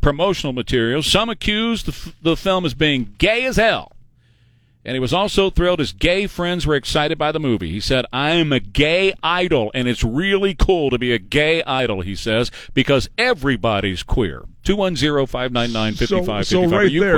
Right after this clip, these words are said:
Speaker 1: queer?
Speaker 2: tells you all you need to know.
Speaker 1: What's that?
Speaker 2: That last comment right there.
Speaker 1: Oh, that he's an idol?
Speaker 2: Yeah, he's not trying to make any statement for society as a whole. He just wants to be a gay idol.
Speaker 1: That's exactly
Speaker 2: You know,
Speaker 1: what he
Speaker 2: he,
Speaker 1: is.
Speaker 2: he wants, you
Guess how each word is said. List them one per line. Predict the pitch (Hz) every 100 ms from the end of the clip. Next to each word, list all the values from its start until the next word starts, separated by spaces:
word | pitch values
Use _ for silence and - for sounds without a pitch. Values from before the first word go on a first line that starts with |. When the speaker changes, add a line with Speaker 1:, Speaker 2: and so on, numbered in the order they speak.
| 160
Speaker 1:
queer? | -
Speaker 2:
tells | 156 156 131
you | 139 143
all | 147 143
you | 139
need | 139 123
to | 135
know. | 196 113 - -
Speaker 1:
What's | 120 -
that? | 135
Speaker 2:
That | 131
last | 139 131 -
comment | 156 156 131 120 117
right | 120 117
there. | 160 180
Speaker 1:
Oh, | 165
that | 143
he's | 131
an | 135
idol? | 131 147
Speaker 2:
Yeah, | 160
he's | 143 175 190
not | 202 160
trying | 160 160 131
to |
make | 127 123 117
any | 123 104
statement | - 139 127 117 104
for | 104
society | 107 95 127 120 113 107
as | 98
a | 98
whole. | 117 180 131
He | 143 160
just | 110 117
wants | 117 110
to | 113
be | 113 135
a | 131
gay | 156 160
idol. | 214 98 73
Speaker 1:
That's | 107 -
exactly | 120 165 185 156
Speaker 2:
You | 131
know, |
Speaker 1:
what | 139
he | 220
Speaker 2:
he, |
Speaker 1:
is. | 254 170
Speaker 2:
he |
wants, | 151 143 -
you | 143